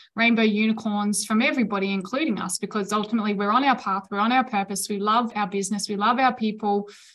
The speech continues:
we're really thriving in business. But the other side of that, and an important side of that, is what we're about to share here today.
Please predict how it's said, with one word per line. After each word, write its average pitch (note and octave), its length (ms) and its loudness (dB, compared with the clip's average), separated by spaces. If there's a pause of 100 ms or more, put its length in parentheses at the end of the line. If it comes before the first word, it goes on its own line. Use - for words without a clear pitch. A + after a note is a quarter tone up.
(140)
we're G#3 180 -2
really A3+ 200 4
thriving A#3 540 2
in G#3+ 140 2
business. G3+ 440 -2
But A3 140 -4
the G#3+ 160 -2
other A3+ 220 -2
side A3 420 0
of G3+ 160 -2
that, - 280 -2 (240)
and A3 120 2
an A3 80 4
important A3+ 480 2
side G3+ 280 -2
of F#3 100 -6
that, F#3+ 200 0
is F#3+ 160 -2
what G#3+ 140 -2
we're G#3 160 -2
about G3 240 -4
to G3+ 80 -10
share G3+ 300 -4
here G3+ 180 -4
today. F#3 400 -8